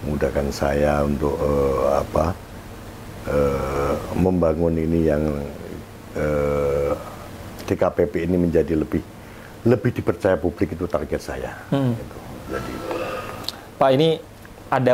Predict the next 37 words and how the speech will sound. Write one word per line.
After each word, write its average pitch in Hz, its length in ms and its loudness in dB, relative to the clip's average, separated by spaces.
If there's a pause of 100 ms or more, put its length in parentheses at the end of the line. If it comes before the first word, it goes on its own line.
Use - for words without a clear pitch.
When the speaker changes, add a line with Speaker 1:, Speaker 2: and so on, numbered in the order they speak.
Speaker 2:
pertanyaan 135 960 4
dari 120 320 8
Pak 120 400 2
Gusti 120 320 4
di 117 80 2
Jakarta 113 480 4
Barat 113 480 4
nih, 101 80 -6
Pak. 104 160 -2
Speaker 1:
Enggak. - 160 -4 (480)
Speaker 2:
Via 113 240 8
WhatsApp 110 480 6
di 113 320 6
pagi 110 320 2
hari 117 320 4
ini. 131 240 2
Selamat 117 240 4
pagi, 123 160 6
Pak 120 240 4
Gusti. 160 320 4 (1120)
Apa 180 160 4
sih, 202 160 4
Pak 143 320 6
Hedi, 147 160 4
tugas 139 320 4
terberat 131 480 4
Bapak 127 480 4
selama 139 720 4
memimpin 135 480 4
atau 143 160 6
jadi 123 240 6
ketua 143 320 4
D 120 160 4
K 113 160 0
P 135 160 2
P? 135 160 2
Paling 113 240 0